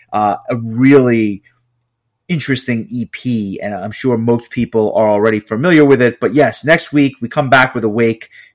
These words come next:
Excellent choice, my friend. I look forward to it immensely, and we will continue our march through their discography as well. Uh, just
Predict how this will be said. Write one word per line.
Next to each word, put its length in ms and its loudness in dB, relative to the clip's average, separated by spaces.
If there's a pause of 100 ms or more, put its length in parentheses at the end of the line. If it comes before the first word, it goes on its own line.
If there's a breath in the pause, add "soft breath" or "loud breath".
Excellent 420 0
choice, 320 -2
my 100 -4
friend. 340 -2
I 60 -4
look 160 -6
forward 380 0
to 160 -4
it 120 -4
immensely, 760 -4 (300 loud breath)
and 120 -6
we 80 0
will 220 2
continue 460 -6
our 140 2
march 320 -2
through 140 -4
their 160 -2
discography 680 -2
as 140 -8
well. 360 0 (300 loud breath)
Uh, 280 2 (200)
just 320 -8